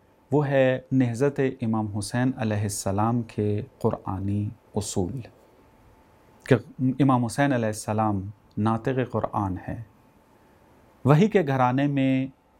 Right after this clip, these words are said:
پلے بڑھے ہیں اور معصوم ہیں۔ ان کا ہر فعل قرآنی فعل ہے،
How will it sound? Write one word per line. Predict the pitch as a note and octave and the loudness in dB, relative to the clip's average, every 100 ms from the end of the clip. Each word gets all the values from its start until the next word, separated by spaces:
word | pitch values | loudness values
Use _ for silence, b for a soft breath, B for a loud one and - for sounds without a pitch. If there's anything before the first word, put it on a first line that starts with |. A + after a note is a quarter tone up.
| _ _ _ _ | _ _ _ _
پلے | B2+ C3 | 2 4
بڑھے | C3 A2 G#2 F#2+ | 2 0 -2 -4
ہیں | F2+ F2 G2 _ _ _ _ _ _ _ _ _ - | -6 -10 -14 _ _ _ _ _ _ _ _ _ -2
اور | A#2+ | 0
معصوم | A#2 A2+ - - D3 B2+ | 2 0 -2 0 2 2
ہیں۔ | G2+ F#2 F2+ - _ _ _ _ - | -2 -6 -6 -14 _ _ _ _ 2
ان | D3 | 2
کا | D3 D3+ C3+ | 4 2 4
ہر | G#3 - | 2 2
فعل | F#3 F#3 F#3+ - _ _ - | 0 0 -2 -8 _ _ -4
قرآنی | B2 - A#2+ A#2+ B2+ | -2 0 0 4 4
فعل | - A2 G2 | 2 0 0
ہے، | F#2+ E2+ | -4 -8